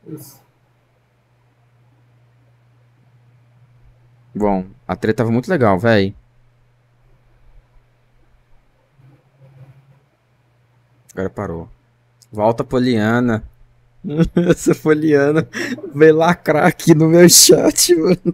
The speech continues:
Speaker 2: Tomou uma de vocês e ela viu a contradição, né?
Speaker 1: É, de que estado tu?
Speaker 2: Eu sou de Macapá. E você?
Speaker 1: Macapá?
Speaker 2: E você?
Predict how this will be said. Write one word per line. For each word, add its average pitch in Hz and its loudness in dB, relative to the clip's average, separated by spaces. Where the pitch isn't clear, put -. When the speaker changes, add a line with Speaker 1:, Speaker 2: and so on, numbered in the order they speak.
Speaker 2:
Tomou 170 6
uma 175 4
de 160 2
vocês 160 2
e - -2
ela - 6
viu 165 4
a 170 2
contradição, - -4
né? - -12
Speaker 1:
É, 175 -4
de 170 -14
que 220 -10
estado 208 -8
tu? 214 -14
Speaker 2:
Eu 131 0
sou 131 0
de 127 -2
Macapá. 117 -2
E 110 -10
você? 113 -6
Speaker 1:
Macapá? 156 -10
Speaker 2:
E 110 -4
você? 127 2